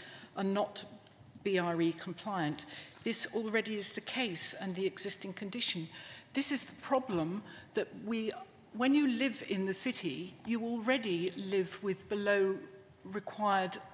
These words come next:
lighting levels. And yet we're merrily saying it's quite acceptable to have, to reduce it even further. I think we should be very careful about how we word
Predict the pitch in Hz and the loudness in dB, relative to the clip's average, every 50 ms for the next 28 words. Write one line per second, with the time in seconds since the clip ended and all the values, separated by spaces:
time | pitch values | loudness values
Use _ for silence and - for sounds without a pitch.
0 | - - 233 262 294 277 - - 214 180 165 160 143 - - - - - - - | -8 -2 0 2 2 2 2 0 0 0 0 0 0 -2 -4 -8 -10 -10 -10 -10
1 | - - - - - - - 220 220 220 240 247 240 - - 220 220 - - 226 | -12 -14 -18 -18 -14 -6 -2 0 2 2 2 0 -2 -4 -4 -6 -6 -2 0 2
2 | 226 233 262 285 285 285 262 247 240 226 - - 220 208 190 185 180 180 175 - | 4 6 6 8 8 6 6 4 4 4 6 6 6 4 4 4 2 0 0 -2
3 | - - - - 247 - - - 294 302 294 294 262 - - - 262 247 254 - | -8 -10 -6 -2 -2 0 2 4 4 4 4 2 0 2 4 4 4 4 4 -2
4 | - 196 165 165 160 147 - - 196 165 220 208 180 - - - - 226 196 208 | -6 -6 -4 -4 -4 -2 -2 -4 -4 -2 -2 -2 -4 -4 -2 -2 0 0 0 0
5 | 180 - 240 233 220 - - 202 - - 233 220 208 202 196 180 - - 240 233 | 0 2 2 2 2 2 0 0 -2 -2 -2 -2 -2 -2 -6 -6 -4 -2 0 2
6 | 233 220 185 143 127 - - - - - - - - - - - 214 - - 302 | 2 2 0 -2 -6 -8 -8 -12 -16 -16 -14 -14 -14 -10 -6 -4 -2 0 2 0
7 | 294 294 269 254 240 - 247 - - 220 - 240 220 214 208 208 - 233 226 233 | 2 2 0 0 2 0 0 0 -2 0 2 2 2 2 0 -2 -2 0 0 0
8 | 226 - 196 180 175 156 180 180 160 - 170 196 202 185 180 190 180 160 165 185 | 0 0 -2 -2 -2 -2 -4 -6 -6 -6 -6 -6 -6 -4 -2 -2 -4 -2 -2 -2
9 | 190 208 226 247 - | -2 0 -2 -4 -8